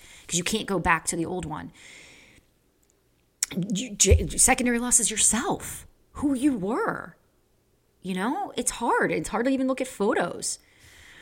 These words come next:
So that is still a challenging time as well. And, you know, all of this is challenging and all of this is phases. And that's why we have to try to do this together. Again, this is just my take on all of this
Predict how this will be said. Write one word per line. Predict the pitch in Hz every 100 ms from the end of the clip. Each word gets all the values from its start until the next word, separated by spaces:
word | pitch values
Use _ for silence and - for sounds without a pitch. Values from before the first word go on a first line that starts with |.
| - -
So | - 233 226 214 208
that | 233 240
is | 254
still | - 226
a | 202
challenging | - 180 170 165 170
time | 156 165 151 147
as | 147 -
well. | 135 139 143 151 - _ _ _ _ -
And, | 175 175 165 165 151 - -
you | 180
know, | 170 165
all | 180 208
of | 196
this | 170 170
is |
challenging | - 160 151 151 160
and | 147
all | 160 185
of |
this | 175 170
is | 156 -
phases. | 135 139 139 139 -
And | 180 170
that's | 170 175 - 202
why | 175
we | 170 156
have | 151 143
to | 147
try | - 143
to |
do | 139 147
this | 135
together. | - 127 123 147 - -
Again, | 165 175 170 160 147 -
this | 185 202
is | -
just | 185 175 - - - - - -
my | 156 165 170 185 185
take | 185 - 165 165
on | 165 143
all | 143 139
of | 143
this | 147 151 - -